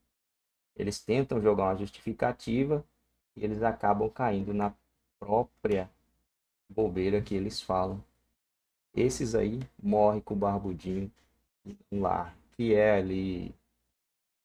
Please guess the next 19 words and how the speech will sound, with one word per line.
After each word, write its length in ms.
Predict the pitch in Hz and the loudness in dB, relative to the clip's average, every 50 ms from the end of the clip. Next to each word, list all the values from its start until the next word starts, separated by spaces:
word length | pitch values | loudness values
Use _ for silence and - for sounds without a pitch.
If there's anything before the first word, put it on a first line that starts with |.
| _ _ _ - - | _ _ _ -12 -8
hum, 180 | 92 90 85 78 - _ _ - | -8 -8 -8 -10 -14 _ _ -16
umas 340 | - - 87 90 - - - | -12 -12 -12 -12 -12 -12 -8
trinta 340 | - 110 113 113 113 113 110 | -4 -4 -2 -2 -2 -2 -4
e 60 | 107 | -4
cinco 260 | - - 104 101 - | -4 -6 -8 -8 -6
por 180 | - 101 92 - | -6 -6 -6 -4
cento, 420 | - - 90 95 95 - _ _ | -6 -6 -6 -6 -6 -8 _ _
infelizmente, 840 | - 107 107 135 123 - 123 107 101 95 - 90 90 92 92 - - 95 | -8 -6 -6 -6 -4 -4 -4 -4 -4 -6 -6 -6 -6 -6 -8 -8 -4 -4
da 120 | 95 95 | -4 -2
população 680 | - 101 98 - - 104 101 95 95 - - 95 92 90 | -2 -4 -6 -2 -2 0 0 -2 -2 -6 -8 -8 -6 -4
brasileira. 500 | 92 95 90 92 98 90 92 - - - _ _ _ _ _ _ _ _ _ _ _ _ _ _ _ _ _ - | -4 -4 -4 -4 -4 -6 -6 -8 -8 -10 _ _ _ _ _ _ _ _ _ _ _ _ _ _ _ _ _ -20
Uns 160 | - - - | -20 -20 -12
trinta 300 | - - 117 123 120 123 | -6 -4 -4 -2 0 -2
e 60 | 110 | -2
cinco 260 | 107 - 110 110 101 - | -2 -2 -4 -6 -4 -4
por 160 | - 104 98 | -6 -8 -6
cento 380 | - - 95 98 98 - - | -8 -8 -8 -8 -8 -10 -12
dessas 460 | - 92 92 98 110 110 - 113 107 - | -6 -2 0 0 0 -2 -4 -8 -8 -4
pessoas 760 | - 104 101 - - - 95 95 98 101 - - - - | -4 -4 -4 -6 -6 -6 -4 -4 -4 -6 -8 -12 -18 -20